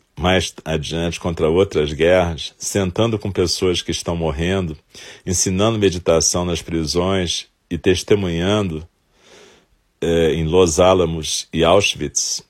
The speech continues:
eh, fazendo a prática de sentar em zazen,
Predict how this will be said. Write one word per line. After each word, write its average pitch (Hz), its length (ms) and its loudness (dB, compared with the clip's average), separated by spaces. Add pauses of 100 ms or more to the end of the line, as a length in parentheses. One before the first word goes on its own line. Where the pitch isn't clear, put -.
(120)
eh, 82 200 -4
fazendo 90 320 -2
a 82 40 2
prática 90 480 -2
de 85 160 -6
sentar 85 540 -4
em 85 100 -4
zazen, 82 640 -4